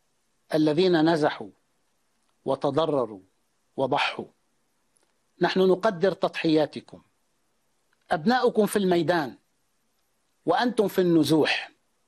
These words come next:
والله أنتم أشرف الناس وأعظم الناس وأنبل الناس. نحن وإياكم في مركب واحد، نحن عائلة واحدة وخط واحد،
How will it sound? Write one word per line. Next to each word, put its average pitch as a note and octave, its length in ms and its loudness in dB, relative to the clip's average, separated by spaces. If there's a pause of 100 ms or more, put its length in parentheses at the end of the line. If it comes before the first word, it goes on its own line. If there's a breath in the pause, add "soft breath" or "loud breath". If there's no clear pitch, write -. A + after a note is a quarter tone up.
(1080)
والله F#3+ 440 2
أنتم D#3+ 440 0 (720)
أشرف F3+ 440 -2
الناس C#3+ 520 -4
وأعظم D3 560 0
الناس C3 460 -8
وأنبل D#3 460 0
الناس. B2+ 640 -6 (1500)
نحن A3+ 240 0
وإياكم A3+ 600 2
في G#3 180 0
مركب G#3 460 0
واحد، D3 340 0 (1200)
نحن F#3 260 0
عائلة F#3 520 2
واحدة F3+ 720 -2 (880)
وخط F3+ 400 -2
واحد، D#3+ 500 2